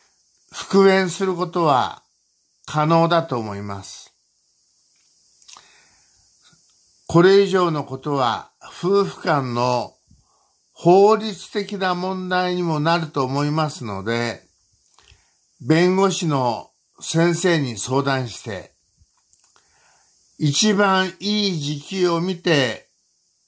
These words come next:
復縁なさることが賢明だと私は思います。詳しいことは神宮寺隆法の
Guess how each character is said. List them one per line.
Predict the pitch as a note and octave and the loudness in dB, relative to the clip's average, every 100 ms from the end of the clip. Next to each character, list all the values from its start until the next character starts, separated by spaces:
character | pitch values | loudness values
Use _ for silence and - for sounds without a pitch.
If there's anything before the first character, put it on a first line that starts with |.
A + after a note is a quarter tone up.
| _ _ _ _ _ _ | _ _ _ _ _ _
復 | - - E3 D#3+ | -18 0 2 4
縁 | D3+ D3+ | 2 0
な | D3+ | 0
さ | C#3+ F#3 | 0 0
る | F3 | 0
こ | D3 D3+ | -2 -6
と | F#3 F3+ | -4 -2
が | E3+ C#3 A2 - _ _ _ - | 0 0 -2 -6 _ _ _ -6
賢 | D#3+ D3 C#3+ C#3+ | 0 2 2 2
明 | C#3+ | 2
だ | D3 D3 | 2 -2
と | - A2+ G2 - _ _ _ _ _ _ _ | -2 -2 -4 -10 _ _ _ _ _ _ _
私 | B2+ C3+ C3+ - C3 | -2 0 -2 -4 -6
は | B2+ B2 | -2 -2
思 | B2 B2 | -2 -4
い | A#2+ | -4
ま | A#2+ A2 | -6 -8
す。 | - - - _ _ _ _ _ _ _ _ _ _ _ _ _ _ _ - | -14 -16 -20 _ _ _ _ _ _ _ _ _ _ _ _ _ _ _ 2
詳 | F#3+ G#3 | 4 4
し | G#3 A#3 | -2 -6
い | |
こ | F3+ E3+ | -6 -4
と | F3+ | 0
は | D3+ B2+ F#2+ - _ _ _ | 2 2 -2 -12 _ _ _
神 | B2+ E3+ G3+ G3+ | -8 -4 -4 -4
宮 | G#3 G3+ | 0 0
寺 | E3+ C#3 C#3 C3+ A2+ _ _ _ - | 0 -2 -2 -2 -6 _ _ _ -6
隆 | E3 G3 E3 B2+ | 0 2 2 0
法 | A#2 A#2 | -4 -2
の | A#2+ B2 A#2+ | -2 -2 -2